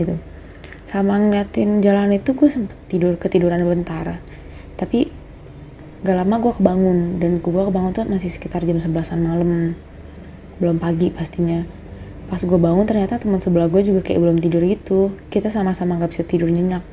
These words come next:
karena di bus. Akhirnya gue bengong, gak bengong sih, gue ngeliatin pinggir jalan tol lagi tuh, keluar jendela itu karena mata gue. Dan di saat itu gelap banget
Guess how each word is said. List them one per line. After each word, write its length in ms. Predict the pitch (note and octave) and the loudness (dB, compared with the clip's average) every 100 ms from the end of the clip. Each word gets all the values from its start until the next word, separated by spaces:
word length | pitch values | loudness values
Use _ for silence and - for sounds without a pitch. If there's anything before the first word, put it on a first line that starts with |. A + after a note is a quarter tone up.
| - - | -18 -8
karena 240 | F3+ F3 | -6 -2
di 80 | F3+ | 0
bus. 400 | E3+ E3+ F3 - - - - - - - - | 2 0 -2 -10 -16 -18 -18 -18 -16 -16 -8
Akhirnya 640 | - F3+ F3+ G3 A3+ A3+ - - - - - | -2 0 2 2 0 -2 -8 -14 -20 -20 -4
gue 320 | G3 G#3 A3 | 2 4 4
bengong, 640 | - F#3+ F#3 F3+ F3+ F3+ F#3 | 0 0 2 2 2 0 -2
gak 100 | E3+ | 0
bengong 260 | E3 F3 F3+ | 2 2 0
sih, 140 | E3 - | -2 -6
gue 340 | - - - | -14 -6 0
ngeliatin 480 | G#3 F#3+ F3+ F#3 E3+ | 2 2 2 0 0
pinggir 220 | E3+ E3 | 0 2
jalan 260 | E3+ E3 E3 | 2 0 0
tol 80 | |
lagi 240 | E3+ F3+ F#3+ | 0 0 0
tuh, 400 | F#3+ F3+ E3+ E3 F3 - - - | 0 0 0 -2 -6 -14 -18 -4
keluar 160 | E3+ | -2
jendela 380 | D#3 D#3+ E3 E3 | -2 -2 -2 -4
itu 180 | - D#3 | -8 -10
karena 240 | E3 E3+ E3+ | -4 -4 -2
mata 320 | E3+ E3 F3 | -4 -6 -6
gue. 320 | E3+ F3+ E3+ - - - - - - - - - - - - | 0 0 0 -4 -14 -16 -16 -16 -16 -16 -16 -18 -18 -14 0
Dan 220 | F#3 F3+ | 4 6
di 60 | F#3+ | 4
saat 400 | G3 - - F#3 - - - | 4 -4 -4 -6 -6 -18 -4
itu 420 | F#3+ - - D4+ C#4+ - - - - - - - - - - - - - - - - - - - - G3+ | -2 2 6 6 4 -12 -18 -18 -18 -18 -18 -18 -18 -20 -20 -18 -16 -16 -16 -18 -18 -16 -16 -16 -8 2
gelap 260 | G3 G3+ - | 4 4 4
banget 320 | G3 A3+ A#3+ | 4 4 0